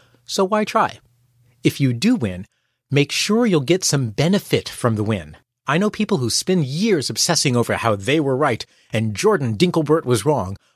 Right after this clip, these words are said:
but Jordan wouldn't listen and insulted them in front of an entire team. Now they're just waiting for a chance to take revenge.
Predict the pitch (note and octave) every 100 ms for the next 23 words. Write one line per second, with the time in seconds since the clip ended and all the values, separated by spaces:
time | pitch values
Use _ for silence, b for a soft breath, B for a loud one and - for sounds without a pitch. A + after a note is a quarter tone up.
0 | - B2+ - D#3+ F#3 F#3 F#3+ F#3+ G#3+ -
1 | G#2+ - C#3+ D#3 - A#3 - C3+ - G3+
2 | C3+ C#3+ - D#3+ C#3+ C#3 C#3+ - E3+ F3
3 | D#3+ - D3 F2 D2 - _ _ _ _
4 | A2 G#2+ A2 G#2+ A2 A#2 B2 - A2+ C#3
5 | C#3 C3 C#3 B2 - C3+ C3+ - G#2 -
6 | A#2+ - G#2 F#2 F#2+ F2+ D#2+